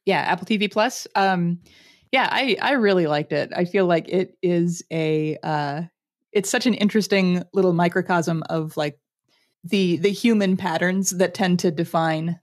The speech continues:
the ways that democracy works. Like, even just, like, showing up in such young people who wanna do good. Like, there's always gonna be some doofuses who wanna stunt. There's always gonna be some genuine people who try their best. And there's always gonna be some people who, like, just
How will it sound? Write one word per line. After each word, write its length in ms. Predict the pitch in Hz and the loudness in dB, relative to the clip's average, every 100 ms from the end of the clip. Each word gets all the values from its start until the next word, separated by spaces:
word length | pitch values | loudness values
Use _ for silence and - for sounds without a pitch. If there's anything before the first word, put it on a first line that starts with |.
| - | -4
the 160 | 190 | 0
ways 420 | 170 170 165 165 - | 2 2 2 0 -2
that 220 | 147 - | -2 0
democracy 480 | 175 156 165 175 175 | -2 -2 -4 -2 0
works. 300 | 165 165 170 | 0 -2 -2
Like, 160 | 165 | -4
even 460 | 185 185 175 156 - | -2 0 0 -2 -4
just, 200 | 170 - | -4 -2
like, 140 | 127 | -2
showing 300 | - 180 170 | 0 0 2
up 120 | 165 | 0
in 80 | 160 | 0
such 260 | - 165 - | 0 0 0
young 260 | 165 147 160 | -2 -2 -2
people 340 | 151 147 180 | -4 -2 0
who 120 | 170 | 2
wanna 220 | 165 160 | 0 -4
do 320 | 147 147 143 151 | 0 0 0 -4
good. 300 | - 156 170 | -2 0 2
Like, 180 | 165 147 | 0 -2
there's 200 | 156 160 | -2 0
always 220 | 165 165 | 0 0
gonna 180 | 175 160 | -2 -2
be 300 | 151 147 147 _ _ - | -2 -4 -6 _ _ -4
some 240 | 190 175 | -2 0
doofuses 500 | 190 180 180 180 175 | 2 2 2 2 2
who 100 | 185 | 0
wanna 220 | 160 147 | 0 -2
stunt. 380 | 127 - 156 156 | 0 0 -2 -2
There's 160 | 180 151 | 0 2
always 220 | 160 165 | 2 2
gonna 160 | 165 156 | -2 -2
be 120 | 151 | -2
some 200 | 170 165 | -2 0
genuine 420 | 175 160 156 160 | 0 0 -2 -4
people 300 | 170 165 160 | -2 -2 -2
who 100 | 156 | -2
try 220 | 147 160 | -2 -2
their 100 | 151 | -2
best. 320 | 147 147 156 | -2 -2 -2
And 80 | 160 | -8
there's 140 | 151 151 | -8 -6
always 220 | 147 151 | -6 -6
gonna 160 | 160 | -8
be 280 | 147 143 147 _ _ - | -8 -10 -12 _ _ -6
some 160 | 190 170 | -4 -2
people 260 | 175 165 | -2 -2
who, 300 | 156 151 143 160 | -4 -4 -4 -2
like, 240 | 143 135 - | -2 -4 -8
just 340 | 175 160 - | -4 -4 -6